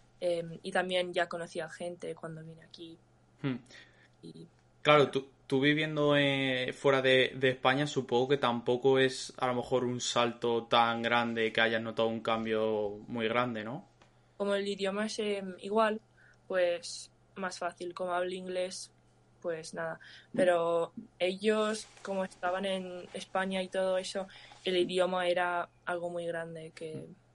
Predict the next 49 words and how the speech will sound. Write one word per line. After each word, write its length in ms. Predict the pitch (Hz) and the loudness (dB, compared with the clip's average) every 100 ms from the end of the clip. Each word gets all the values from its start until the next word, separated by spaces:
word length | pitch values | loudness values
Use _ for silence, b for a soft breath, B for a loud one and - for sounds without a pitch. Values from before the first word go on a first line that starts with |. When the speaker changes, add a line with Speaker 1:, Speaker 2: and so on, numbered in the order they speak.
| _ _ _ | _ _ _
Speaker 1:
porque 300 | 185 170 170 | -6 -4 -4
estudiar 540 | 165 - 175 180 185 170 | -4 -4 -2 2 2 0
en 100 | 170 | -10
español 500 | - 170 180 190 208 b b | -10 -6 -4 -4 -6 b b
y 60 | - | -8
estudiar 440 | 175 180 175 175 | -8 -6 -2 -2
en 100 | 175 | -2
inglés 520 | 175 180 185 202 - - | -4 -2 -2 -4 -12 -12
todo 180 | - 180 | -4 0
el 120 | 175 170 | 2 0
rato 320 | 185 190 202 | -6 -6 -8
es 300 | 170 - - _ - | -10 -12 -18 _ -12
Speaker 2:
Hmm. 520 | 131 120 _ _ 175 175 | -12 -12 _ _ -16 -12
Speaker 1:
buah, 160 | 160 - | -12 -12
muy 140 | 190 175 | -12 -8
duro 220 | 170 170 | -8 -8
hacer 240 | 170 170 165 | -10 -10 -10
eso. 180 | - 196 | -12 -8
Speaker 2:
Y 80 | 143 | -6
en 140 | 120 | -4
tema 240 | 120 120 143 | 0 0 2
de 340 | 170 151 139 | 2 6 4
sociedad, 640 | 135 139 135 123 117 143 143 | 6 2 4 4 4 2 0
un 140 | 120 | -2
poco 300 | 127 131 135 | 0 0 2
cultura, 520 | 127 117 127 135 185 | 0 0 0 0 0
lo 100 | 139 | 2
has 60 | 123 | 0
notado 400 | 127 123 - 135 | 0 0 4 4
ahí 320 | 120 123 123 | 4 2 -2
seguramente 560 | - 117 117 120 120 127 | -2 -2 -2 -2 -2 -2
un 80 | 123 | 0
poco 280 | 123 - | -2 -2
más, 340 | 110 110 107 - | -2 -4 -6 -10
¿no? 220 | 123 208 | -12 -10
Cómo 220 | - 117 117 | -6 -2 -2
es 80 | |
la 140 | 117 113 | 0 -2
gente 340 | - 120 113 | 0 -2 0
allí 300 | 110 110 117 | -2 0 -2
en 100 | 113 | -4
Singapur 540 | - 117 110 - 117 113 | -6 -6 -6 -4 -6 -6
y 60 | |
cómo 260 | 113 113 107 | -6 -6 -6
es 160 | 107 | -8
aquí 420 | 110 104 113 110 110 | -10 -8 -6 -4 -4
en 260 | 107 107 | -6 -10
Estados 360 | 110 - 110 113 | -10 -6 -6 -6
Unidos. 460 | 110 110 107 - | -10 -10 -12 -16